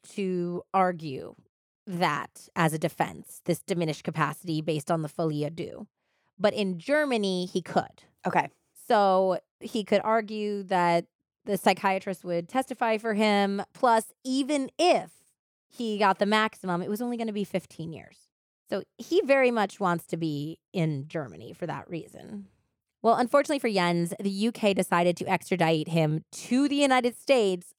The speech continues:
Speaker 1: under the condition that they would not sentence Jens to death if he was convicted.
Speaker 2: Okay.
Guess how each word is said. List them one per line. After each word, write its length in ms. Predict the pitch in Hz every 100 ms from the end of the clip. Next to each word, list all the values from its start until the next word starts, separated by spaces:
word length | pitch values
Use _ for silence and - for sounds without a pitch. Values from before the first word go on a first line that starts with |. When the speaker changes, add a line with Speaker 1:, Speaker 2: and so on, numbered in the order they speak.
| -
Speaker 1:
under 360 | 202 208 233
the 80 | 254
condition 880 | - 277 262 320 - 196 180 170 175 _ _ _ _
that 120 | 175
they 220 | 185 180
would 380 | 170 175 160 160 -
not 680 | 196 202 208 185 135 - - _ _ _ _ _
sentence 920 | - 180 151 160 151 165 - - - _ -
Jens 260 | 190 165
to 100 | -
death 280 | 170 160 156 -
if 120 | 165
he 100 | 151
was 100 | 127
convicted. 580 | - 160 - _ _ - _ -
Speaker 2:
Okay. 440 | - 311 466 156